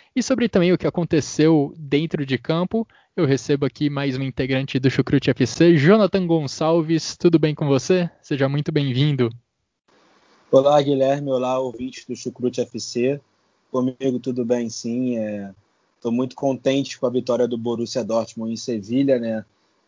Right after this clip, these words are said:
Speaker 2: Nessa, nessa rodada de Champions League, na primeira partida da,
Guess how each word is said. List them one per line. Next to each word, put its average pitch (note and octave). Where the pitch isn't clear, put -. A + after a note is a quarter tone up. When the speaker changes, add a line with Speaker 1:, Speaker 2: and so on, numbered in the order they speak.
Speaker 2:
Nessa, G#2+
nessa G#2+
rodada G#2+
de G#2+
Champions G#2
League, A#2+
na G#2
primeira G#2+
partida G#2+
da, G2+